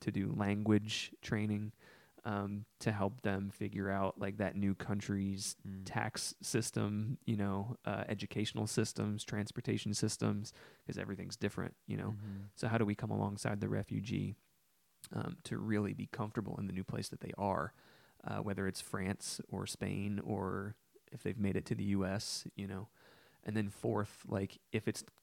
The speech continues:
Speaker 1: not quite working out, because that's really hard, <laughs>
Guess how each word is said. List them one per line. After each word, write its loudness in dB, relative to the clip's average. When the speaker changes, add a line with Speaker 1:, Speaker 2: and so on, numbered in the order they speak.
Speaker 1:
not -2
quite 2
working 2
out, 0
because -4
that's -6
really -2
hard, 2
<laughs> 4